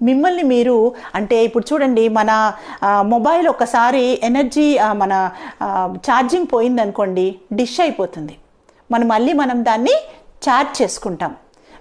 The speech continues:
మరి చూడండి ఈ గత కొన్ని మాసాలుగా మీరు ఈ కరోనా వైరస్, ఈ కోవిడ్ నైన్టీన్ యొక్క ఈ విపత్కరమైన పరిస్థితులలో మీరు కొన్నిసార్లు కొంతమంది మూడు నెలలు కూడా,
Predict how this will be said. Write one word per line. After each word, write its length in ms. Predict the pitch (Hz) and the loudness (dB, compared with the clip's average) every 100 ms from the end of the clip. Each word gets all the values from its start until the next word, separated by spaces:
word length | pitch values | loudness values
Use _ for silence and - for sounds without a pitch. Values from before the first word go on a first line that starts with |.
| - | -4
మరి 120 | 220 214 | -2 0
చూడండి 480 | 277 277 220 214 262 - - | 0 2 2 2 0 -6 -8
ఈ 160 | 240 240 240 | -2 0 0
గత 120 | 240 | 0
కొన్ని 260 | 285 262 247 | 0 0 2
మాసాలుగా 680 | 233 233 262 349 320 294 | 2 2 2 0 2 0
మీరు 360 | 254 240 240 233 | 2 2 4 2
ఈ 140 | 226 | 0
కరోనా 400 | 214 226 262 277 | 0 2 2 2
వైరస్, 440 | 233 214 220 220 233 | 2 2 0 -2 -4
ఈ 40 | |
కోవిడ్ 360 | 226 226 247 226 | -2 0 0 0
నైన్టీన్ 400 | 226 262 302 262 | 0 0 0 0
యొక్క 360 | 233 240 226 - - - | 0 0 -2 -2 -10 -2
ఈ 100 | 247 | 0
విపత్కరమైన 680 | 247 277 302 349 285 254 233 | 0 -2 -2 0 0 0 0
పరిస్థితులలో 920 | 214 214 240 247 247 233 220 214 240 - - | 0 0 -2 -4 -2 2 4 2 0 -6 -2
మీరు 220 | 233 240 | 0 2
కొన్నిసార్లు 520 | 240 233 233 247 254 | 0 0 0 2 0
కొంతమంది 460 | 277 240 233 233 226 | 0 -2 -2 -2 -2
మూడు 320 | 220 262 320 | 0 2 2
నెలలు 340 | 339 269 269 262 | 2 0 0 0
కూడా, 400 | 262 233 214 | 0 2 2